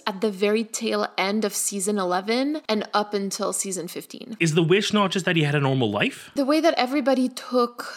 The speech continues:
Speaker 1: this episode or read this episode, I mean, at least in fandom, it's that his mom had never di-, had, didn't die in the fire.
Speaker 2: I was just curious to know if there was ever, like, a, a, like, a concrete answer to that, 'cause I feel like wishing for a normal life might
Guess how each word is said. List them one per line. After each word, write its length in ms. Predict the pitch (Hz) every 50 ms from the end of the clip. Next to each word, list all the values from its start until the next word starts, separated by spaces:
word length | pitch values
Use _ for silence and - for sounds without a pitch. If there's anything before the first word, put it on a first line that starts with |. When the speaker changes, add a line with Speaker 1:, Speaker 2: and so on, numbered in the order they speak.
| 247 -
Speaker 1:
this 440 | 202 196 190 190 220 220 220 - 262
episode 680 | 214 220 - 277 254 - - 196 190 190 214 247 254
or 100 | 240 202
read 200 | 190 208 208 190
this 180 | 202 202 -
episode, 500 | 214 214 214 220 208 - 196 180 185 190
I 60 | 185 185
mean, 180 | 190 190 190
at 160 | 185 180 -
least 220 | - 214 226 226 -
in 100 | 208 214
fandom, 440 | 214 214 208 208 202 185 175 180 190
it's 100 | 190 -
that 240 | 190 185 - - - - -
his 200 | - 240 202 202
mom 200 | 202 196 190 190
had 180 | 190 175 165
never 220 | 185 175 170 175 175
di-, 180 | - - - -
had, 380 | 196 220 196 185 - 175 170
didn't 260 | - 220 202 185 190 185
die 460 | 190 185 180 180 180 180 185 190 - _
in 100 | - 214
the 80 | 196 180
fire. 420 | - 196 170 156 - - - 220 - -
Speaker 2:
I 140 | 185 190
was 100 | 185 175
just 160 | 170 170 - -
curious 280 | - 175 165 160 147
to 40 | 160
know 80 | 160 160
if 80 | 143
there 100 | 151 151
was 140 | 151 143 139
ever, 180 | 139 127 143 131
like, 200 | 127 123 120 131
a, 140 | 120 117 117 113 98 110 104 73 90
a, 20 |
like, 140 | 113 110 -
a 60 | 110
concrete 720 | - - - 160 143 127 127 120 - - 143 123 120 120 -
answer 380 | 117 117 120 127 - - 180
to 80 | 185 196
that, 320 | 214 226 226 247 254 - -
'cause 140 | 165 147
I 120 | 180 185 180
feel 200 | - - 240 247
like 180 | 240 220 165
wishing 340 | 131 151 196 202 - 226 196
for 120 | 156 196 190
a 20 |
normal 280 | 175 180 180 180 180 160
life 320 | 160 165 170 165 - -
might 280 | 147 156 165 165 160